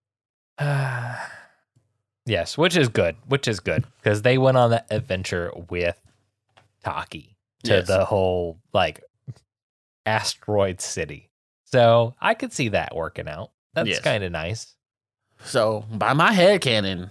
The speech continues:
Speaker 2: Taki and Mitsuba are together 'cause he would not confirm that in an interview. Stupid-o.
Speaker 1: No, of, of course not, 'cause that's the whole point of the fucking movie.
Speaker 2: Yeah. But
Speaker 1: Okay,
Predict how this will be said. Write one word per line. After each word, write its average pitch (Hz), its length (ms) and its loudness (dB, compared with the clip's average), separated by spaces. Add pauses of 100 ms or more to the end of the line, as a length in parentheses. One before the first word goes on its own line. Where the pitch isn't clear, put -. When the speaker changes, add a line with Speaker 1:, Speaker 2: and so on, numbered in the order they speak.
(120)
Speaker 2:
Taki 147 500 0
and 98 340 -4
Mitsuba 95 580 -2 (100)
are 110 100 0
together 95 420 -4
'cause 90 220 -6
he 190 160 2
would 139 160 4
not 131 240 0
confirm 113 400 0
that 135 340 0 (280)
in 104 60 -4
an 87 80 -4
interview. 92 480 -6 (380)
Stupid-o. - 640 -10
Speaker 1:
No, 180 280 -6
of, 170 120 -8 (440)
of 151 260 6
course 170 460 2
not, 151 320 0
'cause 135 160 2
that's 147 240 0
the 151 80 2
whole 151 320 -4
point 160 340 -2
of 147 80 0
the 135 100 -4
fucking 143 640 0
movie. 127 560 -4 (2500)
Speaker 2:
Yeah. 101 240 -2 (600)
But 147 360 2 (240)
Speaker 1:
Okay, 170 280 6